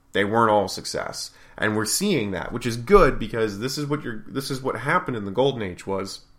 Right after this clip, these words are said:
you had these characters who were born out of just what seems like it's a guy throws a dart with,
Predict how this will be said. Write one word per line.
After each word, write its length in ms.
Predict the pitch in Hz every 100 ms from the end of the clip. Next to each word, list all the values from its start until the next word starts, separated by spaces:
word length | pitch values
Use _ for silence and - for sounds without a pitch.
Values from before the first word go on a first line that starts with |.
| -
you 220 | 101 110
had 360 | 101 117 131 139
these 220 | 117 107
characters 760 | - 135 147 147 95 87 - - _ _ _
who 380 | 123 107 104 104 - - _ _ _ _ _ _
were 240 | 101 107 113
born 640 | 98 107 104 117 117 113
out 260 | 85 107 113
of 180 | 104
just 340 | - 104 - - -
what 180 | 120 -
seems 420 | - 117 117 104
like 400 | 104 101 98 - - - - - - - - - - - - - - -
it's 460 | 104 101 - - - - - -
a 100 | - -
guy 680 | 123 123 120 113 110 107 107 - - - -
throws 260 | 92 92 82
a 40 |
dart 500 | 80 87 85 85 - - - - - - - -
with, 760 | 92 92 92 92 90 - -